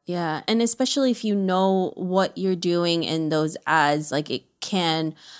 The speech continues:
really put a lot of eyes on your content, on your website. Did you need to learn some techniques so that you understand how to use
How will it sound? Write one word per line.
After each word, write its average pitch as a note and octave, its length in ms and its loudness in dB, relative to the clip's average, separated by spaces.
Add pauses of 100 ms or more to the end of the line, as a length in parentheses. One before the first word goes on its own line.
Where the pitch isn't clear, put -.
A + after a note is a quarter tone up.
(340)
really F3+ 520 4
put - 220 0
a E3 80 2
lot D#3+ 260 4
of D3+ 200 0
eyes D#3 440 2 (100)
on D3 420 2
your E3+ 240 2
content, D3+ 880 0
on D3 200 0
your D3 160 0
website. A2+ 760 -2 (440)
Did G3 300 2
you G3+ 480 4
need G#3 280 2
to G3+ 120 0
learn E3+ 560 2
some E3+ 220 0
techniques E3 500 -2
so - 180 0
that D#3+ 220 0
you E3+ 280 0
understand D#3+ 600 0
how D#3+ 140 0
to D#3 60 0
use D#3+ 520 0